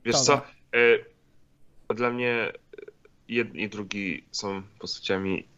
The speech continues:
Speaker 1: niekoniecznie na, w dobrym miejscu, w dobrym czasie. I, i, i
Speaker 2: Rozumiem.
Speaker 1: tyle.
Speaker 2: Rozumiem. Dobra. Szymonie, ja ci bardzo dziękuję,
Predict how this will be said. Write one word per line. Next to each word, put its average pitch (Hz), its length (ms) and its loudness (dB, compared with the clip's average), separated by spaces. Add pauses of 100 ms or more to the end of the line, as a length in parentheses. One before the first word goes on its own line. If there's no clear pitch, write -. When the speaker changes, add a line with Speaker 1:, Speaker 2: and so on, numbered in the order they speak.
Speaker 1:
niekoniecznie 107 680 4
na, 92 120 6
w 90 140 -4
dobrym 95 360 4
miejscu, 95 580 2
w 104 60 -12
dobrym 90 320 0
czasie. 190 400 2 (1400)
I, 127 60 -6
i, 117 400 -2
i 104 500 -4 (840)
Speaker 2:
Rozumiem. 175 320 -4
Speaker 1:
tyle. - 240 4 (360)
Speaker 2:
Rozumiem. 139 460 0 (260)
Dobra. 147 320 2 (240)
Szymonie, 185 600 0 (160)
ja 151 100 -2
ci 175 120 -4
bardzo 175 260 0
dziękuję, 139 500 -6